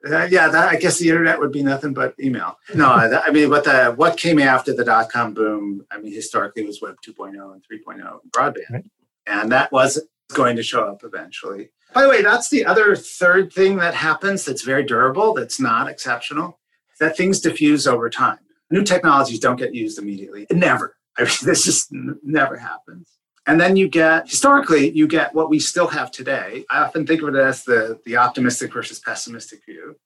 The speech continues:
Speaker 1: So let's characterize twenty years, just to say it. So the optimistic view is new technology shows up. It shows up first in the richest cities with the richest users, with the wealthiest users and the most educated users, or the most adventurous.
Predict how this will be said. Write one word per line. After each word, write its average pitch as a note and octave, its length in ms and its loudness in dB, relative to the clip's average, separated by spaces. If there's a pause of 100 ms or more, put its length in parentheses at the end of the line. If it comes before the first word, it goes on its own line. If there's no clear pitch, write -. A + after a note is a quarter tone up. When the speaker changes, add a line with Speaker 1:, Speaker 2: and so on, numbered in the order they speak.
(220)
Speaker 1:
So - 200 -2
let's D3 180 4
characterize D#3 460 2
twenty C#3 260 -4
years, A2 400 -12
just - 240 -20 (140)
to - 80 -18
say G#2+ 220 -6
it. - 100 -12 (400)
So D3 120 -4
the D3 160 0
optimistic D3+ 640 2
view B2 400 4
is G#2+ 440 2 (480)
new B2 140 2
technology C3+ 640 -2
shows C3 360 -4
up. F2 280 -4 (480)
It A#2 160 -8
shows C3 280 2
up D3+ 160 2
first D#3+ 300 2
in C#3 80 4
the C3+ 100 2
richest A#2 440 -2
cities F2 580 -12 (380)
with A2+ 160 -12
the A#2+ 80 -10
richest A2+ 480 -8
users, - 640 -18 (180)
with - 120 -14
the A2+ 80 -4
wealthiest A2 680 0
users A2 380 -8
and A#2+ 60 -12
the A2+ 100 -8
most A2+ 160 -10
educated G2+ 500 -12
users, - 480 -20 (340)
or D#3+ 80 6
the - 60 6
most - 240 2
adventurous. - 680 -4